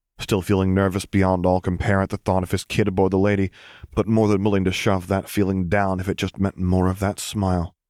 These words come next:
"First thing you need to know, don't fuck with Lord Vader's favorites. They're untouchable. And unless you want to be on the receiving end of his lordship's wrath, you'll be polite to them. Anyone associated with them as well." "Does that include Luke?" Zev interrupted.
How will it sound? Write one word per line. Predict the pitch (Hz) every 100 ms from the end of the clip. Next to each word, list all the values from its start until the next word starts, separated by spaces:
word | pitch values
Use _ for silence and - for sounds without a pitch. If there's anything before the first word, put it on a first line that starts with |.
| _ _ _ _ _ _ _ _ _ -
"First | 180 175
thing | 147
you | 120
need | 95
to |
know, | 90 - - _ _ _ _ _ -
don't | 110 131 -
fuck | - 117 -
with | -
Lord | 98 92 87
Vader's | 85 85 -
favorites. | - 71 - -
They're | 104
untouchable. | 110 104 - 80 - _ _ _ _ _ _ _
And | 90 95
unless | 110 117
you |
want | 110
to | 101
be | 107
on | 104
the |
receiving | 98 - 113 107
end | 107
of | 101
his | 95 104
lordship's | 101 - 113 101
wrath, | 127 123 120 - - - - -
you'll | 110
be | 110
polite | 110 107 -
to | 78
them. | - - _ _ _ -
Anyone | 123 117
associated | 113 131 104 82 85
with | -
them | 90
as | 92
well." | 95 78 90 _ _ _ _ _ _ _ _ _ _ _ _
"Does | 123 120
that | 143
include | 135 135 120
Luke?" | 120 120 - - - _
Zev | - 73 -
interrupted. | - 78 - -